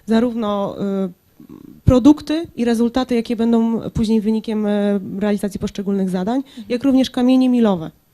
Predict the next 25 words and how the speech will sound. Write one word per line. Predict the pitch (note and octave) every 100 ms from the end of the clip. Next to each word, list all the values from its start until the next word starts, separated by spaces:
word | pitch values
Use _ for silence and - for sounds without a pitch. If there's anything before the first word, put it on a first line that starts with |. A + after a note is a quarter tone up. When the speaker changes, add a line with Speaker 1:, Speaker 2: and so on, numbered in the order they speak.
| -
Speaker 2:
Mhm. | G#3 A3+
Speaker 1:
To | B3
są | C#4 C4+ C4
obligatoryjne | B3 B3 B3+ B3+ B3+ B3+ B3
elementy, | A3 A3+ A3+ G#3+ G#3+ G#3+ - _
e, | G#3+
które | - A3
powinny | A3+ G#3 A3+ A3
się | A3
znaleźć | G3+ G#3 G3+ -
przy | - A3
opisie | G3 F#3+ G3
w |
każdych | - F#3 F3+
zadań, | F3 F3+ A#3+ C4+ - - _ -
gdyż | A3 A3
później | - B3+ C#4 A3+
na | G#3 G3 F#3
etapie | - G3+ G3+
rozliczania | G3+ G#3 - A3+ G3+
projektu, | - E3+ E3 F3
czy | F3+
składania | - F#3 F#3 F#3+
raportów | F#3+ G#3 G3+ G3+
merytorycznych, | F#3+ F3+ F3 E3 - D#3 D3+